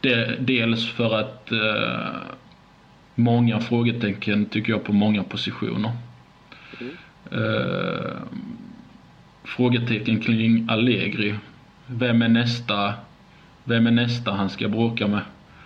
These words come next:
Speaker 2: Mm.
Speaker 1: Eh, ett frågetecken kring Higuain. Är det en spelare som,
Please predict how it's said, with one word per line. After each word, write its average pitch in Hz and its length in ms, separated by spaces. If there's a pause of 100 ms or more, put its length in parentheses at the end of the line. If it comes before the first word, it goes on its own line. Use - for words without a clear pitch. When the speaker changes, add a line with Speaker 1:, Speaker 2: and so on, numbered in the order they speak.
(320)
Speaker 2:
Mm. 104 340
Speaker 1:
Eh, 101 1200
ett 117 100
frågetecken 107 680
kring 101 260
Higuain. 104 680 (1000)
Är 101 160
det 104 60
en 104 120
spelare 110 500
som, 104 580